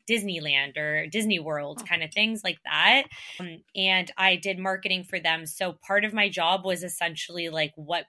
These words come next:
Speaker 1: brands do by reaching out to me as an influencer now. It's kind of like what I did. And I would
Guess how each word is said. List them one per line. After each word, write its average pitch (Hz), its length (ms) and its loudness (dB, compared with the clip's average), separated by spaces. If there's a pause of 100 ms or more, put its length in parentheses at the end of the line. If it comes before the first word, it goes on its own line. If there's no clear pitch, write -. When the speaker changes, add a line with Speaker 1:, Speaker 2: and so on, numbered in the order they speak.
(100)
Speaker 1:
brands 160 640 2
do 160 260 -6
by 151 180 4
reaching 156 420 -6
out 147 140 -6
to - 140 -8
me 160 400 -4
as 156 280 2
an 147 140 -6 (120)
influencer 233 920 -2
now. 294 440 2 (360)
It's 196 160 -2
kind 196 220 4
of 180 140 -4
like 175 180 -2
what 175 180 -4
I 180 260 4
did. 151 380 0
And 165 220 -6
I 165 160 0
would 165 340 -2